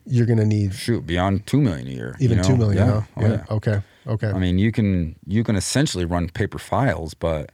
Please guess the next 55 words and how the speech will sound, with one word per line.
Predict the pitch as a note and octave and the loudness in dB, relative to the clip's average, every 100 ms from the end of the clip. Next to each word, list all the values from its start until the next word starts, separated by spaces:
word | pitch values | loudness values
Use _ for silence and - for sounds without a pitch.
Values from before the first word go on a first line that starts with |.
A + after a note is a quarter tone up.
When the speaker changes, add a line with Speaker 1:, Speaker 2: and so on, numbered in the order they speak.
| _ _ _ _ _ _ - C2+ - | _ _ _ _ _ _ -18 -18 -8
Speaker 2:
the | |
amount | F#2 G#2 F2+ | -2 0 0
of | D#2 | -2
work | F2+ B2 | -2 -2
it | E2 | -4
takes | - G2 - | -4 -4 -4
to | C#2 | -10
do | D#2 G2+ C3+ | -2 2 2
that, | D#2 D#2 D#2+ - _ _ _ _ _ | 0 -4 -4 -8 _ _ _ _ _
especially | - A2+ A2 F#2 | -4 -2 0 -2
the | E2 | -2
kind | F2+ | -4
of | D#2+ | -4
a | |
one | D#2+ F#2+ F#2 | -4 -2 -2
person | - G2 F2+ E2 | -4 -4 -2 -4
chuck | - G#2 | -4 -4
in | F#2+ | -2
a | |
truck | D#2 - G2+ _ _ _ _ _ | -4 -4 -4 _ _ _ _ _
situation, | - G#2 D2+ D#2+ G#2+ F3+ - D#2 | -8 -6 -6 -4 -4 -4 -4 -8
it's | D#2 D2+ | -8 -8
like, | D#2+ D2 C#2+ | -8 -8 -8
it's | E2 - | -10 -10
hard, | - G3 - - | -8 -6 -8 -12
man. | - E2 | -10 -4
You're | A2+ | 0
running, | A#2 A2+ G2+ | 0 0 -2
I've | A#2 | -2
done | C3 F#3+ | 0 -2
it. | - | -2
I | F2 | -6
ran | E2+ E2+ C#3+ | -6 -2 0
a | |
business | A#2 B2 C3+ | 2 2 0
from | A2 A#2+ | 0 0
my | C#3+ B2 | 0 0
truck | - C3+ - | 2 0 0
and | G2 G2 | -2 0
everything | A2+ B2+ | 2 2
Speaker 1:
Yeah. | A#2+ | 2
Speaker 2:
had | G#2+ | 0
a | |
file | - - A#2 C3 C#3 C#3 | -2 -2 0 4 4 4
and, | G2+ | 2
and | E2+ - - - - | -2 -6 -20 -20 -4
that | A2 | 0
was | B2+ F#2 | 2 2
it. | D3+ E2 | 2 2
No | G2+ | 0
Speaker 1:
Yeah. | |
Speaker 2:
C | G#2+ B2 | 0 2
R | A#2+ C3 | 4 4
Ms, | C3+ F#2+ | 2 2
just | F#2+ | -2